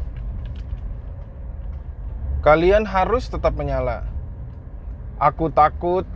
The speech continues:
akan kegelapan." Lalu ia menangis terseduh-seduh. Lalu dengan haru si lilin keempat berkata, "Jangan takut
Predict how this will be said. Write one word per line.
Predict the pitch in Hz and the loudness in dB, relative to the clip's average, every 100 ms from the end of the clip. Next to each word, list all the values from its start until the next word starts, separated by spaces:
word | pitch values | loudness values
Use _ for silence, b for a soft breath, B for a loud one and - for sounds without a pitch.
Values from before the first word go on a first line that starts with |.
| - - | -8 -2
akan | 139 139 135 | 0 2 0
kegelapan." | 127 123 120 117 117 107 - - - - - - - - 131 | 0 2 2 2 -2 -4 -6 -8 -8 -10 -8 -8 -6 -2 4
Lalu | 135 143 156 160 139 143 | 6 6 4 2 2 4
ia | 147 147 | 6 4
menangis | 139 127 123 143 143 | 2 0 0 0 -2
terseduh-seduh. | 123 120 110 107 104 107 95 - - - - - - - - - - - - - - - - - - - - - 139 | -4 -2 -4 -4 -4 -6 -6 -8 -8 -6 -8 -8 -6 -6 -6 -6 -8 -8 -8 -8 -8 -8 -6 -4 -4 -4 -6 4 8
Lalu | 170 220 | 8 8
dengan | 208 202 202 | 8 6 4
haru | 202 196 233 247 254 | 6 6 6 4 2
si | 208 196 | 2 4
lilin | 190 190 190 | 4 2 2
keempat | 185 190 - 214 - | 0 0 0 0 2
berkata, | 147 131 127 - 110 110 - - - - - - - - - - - - - - - - - - | -2 -2 -4 -6 -8 -6 -6 -6 -6 -6 -4 -2 -2 -2 -4 -10 -10 -10 -10 -10 -10 -6 -4 0
"Jangan | 139 151 170 175 | 6 6 8 6
takut | 202 214 233 208 | 6 6 4 4